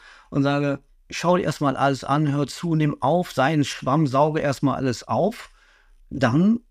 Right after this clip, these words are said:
mach daraus dein Ding, lass dich nicht irritieren, lass dich nicht aufhalten, lass dich von anderen, äh, nicht bremsen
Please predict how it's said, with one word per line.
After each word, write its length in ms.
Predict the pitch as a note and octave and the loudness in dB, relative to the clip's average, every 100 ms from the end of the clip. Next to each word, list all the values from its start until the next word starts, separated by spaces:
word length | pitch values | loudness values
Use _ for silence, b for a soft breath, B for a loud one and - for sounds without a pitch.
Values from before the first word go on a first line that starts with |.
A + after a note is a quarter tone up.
| - | 0
mach 320 | A#2+ - - | 2 2 0
daraus 420 | F3+ C3 C#3+ C#3 | -2 0 -2 -2
dein 280 | - B2+ C3 | 0 2 2
Ding, 240 | B2+ G#2+ | 2 2
lass 240 | G2+ D#3 - | 2 0 -2
dich 160 | D3+ | -4
nicht 100 | C#3+ | -4
irritieren, 500 | C#3 C3+ A2+ C#3 A2 | -2 -2 -2 -2 0
lass 220 | A2+ C#3 - | 0 -2 -4
dich 80 | |
nicht 200 | D3 C3 - | -6 -4 -2
aufhalten, 460 | C#3+ - G#2+ G2+ | -2 0 -2 0
lass 180 | C3 - | -2 -2
dich 100 | D3+ | -8
von 160 | - - | -6 -2
anderen, 300 | C3+ C3 C3+ | 0 0 0
äh, 340 | C#3 C3 B2+ B B B | -2 -2 -4 B B B
nicht 220 | B2+ A#2 | -4 -4
bremsen 540 | - A#2+ C3+ - D3+ | 0 2 2 0 -4